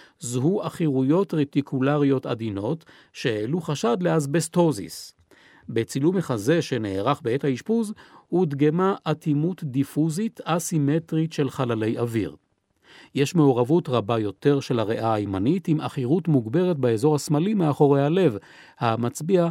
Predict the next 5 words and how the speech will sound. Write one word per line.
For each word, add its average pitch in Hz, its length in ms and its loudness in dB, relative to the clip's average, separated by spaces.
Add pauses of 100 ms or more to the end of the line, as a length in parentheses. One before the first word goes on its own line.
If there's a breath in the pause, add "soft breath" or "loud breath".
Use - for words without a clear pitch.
(260 loud breath)
על 139 140 2
אבנורמליות 135 1000 2
בעונה 120 800 0
השמאלית 113 560 -4
התחתונה. 123 680 0